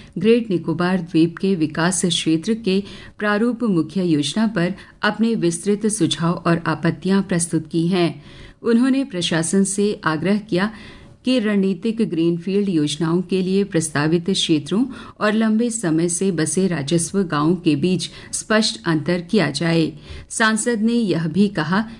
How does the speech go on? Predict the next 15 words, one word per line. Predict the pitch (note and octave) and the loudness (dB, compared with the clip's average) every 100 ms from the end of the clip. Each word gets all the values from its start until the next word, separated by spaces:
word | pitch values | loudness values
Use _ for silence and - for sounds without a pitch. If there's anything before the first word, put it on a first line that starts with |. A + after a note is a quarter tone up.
| - A#3+ | -6 -2
कि | A#3+ | 2
वह | B3+ | 2
ग्रेट | A3 F3 F#3+ G3+ | 2 2 0 2
निकोबार | F3+ E3 D#3+ C#3 F3 | 0 0 -2 0 -2
द्वीप | E3 E3 D#3 D#3 | -2 2 2 0
के | F#3+ F3+ | -2 0
विकास | D3+ D3 E3 E3+ | 0 0 0 -2
का | - F#3+ | -2 -2
विरोधी | E3+ D3+ D3+ D3 F3+ | 0 2 0 2 2
नहीं | G3 D#3+ D3+ | 2 0 -2
है, | D3 A#3 B3 - - - | 0 0 -2 -12 -20 -4
बल्कि | G3 A3+ A3+ B3 | 2 2 2 0
बड़े | F3+ E3+ F#3+ | 0 2 2
बुनियादी | E3+ D#3 D#3 D3+ D#3+ F#3 | 2 2 2 0 0 0
ढांचे, | E3 D3 - A3 | 0 -2 0 2